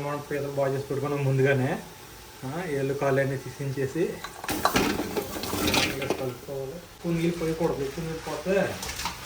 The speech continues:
మళ్ళీ అది బాగోదంటే ఒక గ్లాస్ నీళ్ళు వేసుకుని సరిపోతుంది. ఇప్పుడు అంతా మంచి బాగా ఉడికిపోయి నీళ్ళన్నీ తగ్గిపోవాలి. పెద్ద పీతలు అయితే కనుక రెండు ముక్కలు చేసుకోవాలి, ఆ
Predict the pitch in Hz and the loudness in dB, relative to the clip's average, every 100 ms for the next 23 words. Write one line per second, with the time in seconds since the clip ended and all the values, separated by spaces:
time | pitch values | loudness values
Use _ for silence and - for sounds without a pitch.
0 | - - - - 139 139 139 139 139 131 | -8 -8 -8 -8 -4 -2 2 4 6 4
1 | 131 139 143 143 139 143 147 143 143 139 | 2 0 2 2 0 -2 -6 -6 -4 -4
2 | 135 151 143 143 151 - - - - 107 | -4 -6 -6 -6 -8 -10 -10 -10 -10 -10
3 | 107 107 - - - - - - - - | -10 -12 -14 -14 -14 -14 -16 -16 -18 -18
4 | - - - 135 135 139 135 - 170 160 | -18 -18 -8 -4 -2 -2 -8 -8 -6 -4
5 | 143 135 139 131 135 139 139 170 175 - | -6 -6 -4 0 0 0 0 -4 -6 -8
6 | - 131 147 131 143 151 147 135 143 147 | -2 0 2 0 0 0 0 -2 -2 -2
7 | 214 - - - - 131 131 123 117 101 | -4 -4 -12 -16 -10 -6 -2 -2 -4 -6
8 | - - 127 131 131 147 160 151 156 147 | -10 -12 -6 -4 -4 -4 -4 -2 0 2
9 | 139 139 127 127 131 151 - - - 127 | 2 2 0 -2 -2 -4 -4 -8 -6 -2
10 | 135 131 - 143 139 135 - 113 113 123 | -2 -2 -2 2 4 2 0 -2 -2 0
11 | 143 180 - - - 139 | 0 -2 -8 -16 -14 -12